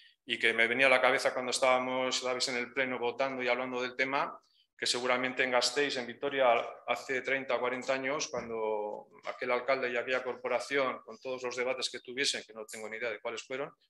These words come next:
pero seguro que los hubo, cuando decidieron tirar adelante con Salbura y el Anillo Verde, pues, eh, no sabían igual a dónde iban, o sí, alguno tendría más visión, ¿no? Pero que hoy en día, después de tantos años, ninguno echaría para atrás, ¿no? Estarían orgullosos a pesar de todos los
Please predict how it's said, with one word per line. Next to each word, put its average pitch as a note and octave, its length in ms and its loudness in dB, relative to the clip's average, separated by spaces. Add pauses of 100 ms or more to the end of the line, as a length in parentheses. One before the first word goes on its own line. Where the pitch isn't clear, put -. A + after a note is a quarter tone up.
(120)
pero G2 100 -8
seguro A2+ 240 -6
que A#2+ 80 -8
los A#2+ 160 -6
hubo, D3 420 -4 (320)
cuando A#2 200 -2
decidieron A#2+ 400 0
tirar B2+ 180 4
adelante B2+ 280 2
con B2 120 -4
Salbura B2+ 420 0
y B2 60 2
el A#2+ 80 2
Anillo B2 280 0
Verde, C3+ 500 -2 (400)
pues, A2 400 2
eh, G#2 680 0
no C3 80 -6
sabían G#2 300 0
igual G2+ 220 -2
a - 20 0
dónde G#2 220 -2
iban, C3+ 240 0
o F#2+ 40 -8
sí, E3+ 200 -2
alguno A2 500 -6
tendría A2 280 -8
más G#2+ 200 -8
visión, A2+ 320 -8
¿no? D3+ 240 -14 (260)
Pero A2 260 0
que A#2+ 100 -2
hoy B2+ 120 0
en B2+ 120 -2
día, C3+ 100 2
después B2 220 -2
de A#2+ 80 -6
tantos B2 260 -6
años, C3 260 -6
ninguno A2+ 340 -8
echaría G2 320 -4
para F#2 120 -6
atrás, F2+ 260 -8
¿no? D3 220 -18
Estarían A2 380 -8
orgullosos G#2+ 420 -8
a G2+ 100 -8
pesar A#2 220 -2
de G#2+ 120 -4
todos A2+ 280 -10
los - 480 -8